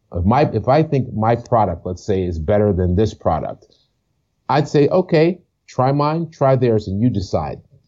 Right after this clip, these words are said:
'Cause I'm confident, right, in what I'm doing. But we're in a situation now where,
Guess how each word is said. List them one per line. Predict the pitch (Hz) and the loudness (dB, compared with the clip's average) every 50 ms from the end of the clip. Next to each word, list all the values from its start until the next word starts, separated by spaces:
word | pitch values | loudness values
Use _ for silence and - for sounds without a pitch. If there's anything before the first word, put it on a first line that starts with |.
| _ _ | _ _
'Cause | - 127 - | -2 0 0
I'm | 139 143 143 | 2 0 0
confident, | 135 - 113 127 120 117 120 - 95 82 78 - | -2 0 0 0 0 0 0 -2 -4 -4 -4 -2
right, | 92 98 98 98 | 0 2 2 2
in | 95 95 | 2 2
what | 101 98 95 | 2 2 2
I'm | 95 95 90 | 2 2 2
doing. | 92 98 95 90 73 57 - - _ _ _ _ _ _ | 2 2 0 0 -2 -4 -10 -16 _ _ _ _ _ _
But | - 117 | 0 2
we're | 92 131 165 202 | 4 4 4 6
in | 277 262 | 4 4
a | |
situation | 262 - - 143 - - 127 120 120 117 113 117 - 110 | 2 2 -2 -2 0 0 2 2 4 2 2 0 0 2
now | 113 135 151 151 131 117 | 2 2 2 2 2 2
where, | 107 110 107 104 104 101 - - | 2 2 2 2 2 0 -4 -12